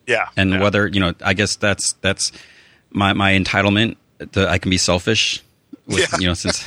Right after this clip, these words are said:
Speaker 2: <laughs> since I'm running the site. But, I mean, pretty much everything else, it's 'cause, like, like, Sarah gets a lot of good stuff. Like, Wolverine, the X-Men, you know, although that's kinda slipped, you know, occasionally. You know, she does Daredevil. So it's,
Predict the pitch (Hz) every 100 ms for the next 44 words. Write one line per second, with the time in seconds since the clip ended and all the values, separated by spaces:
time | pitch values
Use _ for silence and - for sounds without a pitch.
0 | - - 101 - 110 104 98 92 - 101
1 | 117 - - - 135 131 139 135 175 170
2 | 151 139 127 117 120 139 110 - - 139
3 | 95 - 90 - 214 196 101 92 95 82
4 | - 87 85 117 120 123 113 107 104 117
5 | 107 107 104 _ _ - 107 104 104 98
6 | 110 - 107 87 92 87 - - 90 82
7 | 64 - - 92 80 80 78 - _ _
8 | - 85 - 85 80 80 113 113 110 107
9 | 107 104 _ _ _ _ _ - 98 90
10 | 87 - - -